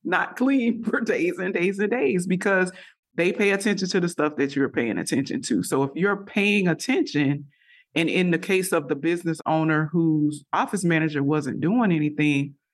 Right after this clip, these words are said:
why wasn't she seeing that there were no checks coming through the bank account?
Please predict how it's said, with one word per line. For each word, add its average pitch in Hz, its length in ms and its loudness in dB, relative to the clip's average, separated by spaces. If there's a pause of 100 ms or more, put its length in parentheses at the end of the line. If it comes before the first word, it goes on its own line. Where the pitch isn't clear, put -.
(220)
why 151 220 2
wasn't 226 360 0
she 196 380 2
seeing 170 760 0
that - 220 0
there 160 160 2
were 151 120 2
no 143 200 0
checks - 720 -4 (340)
coming 165 320 0
through 156 200 0
the 143 60 0
bank 160 260 0
account? - 300 -4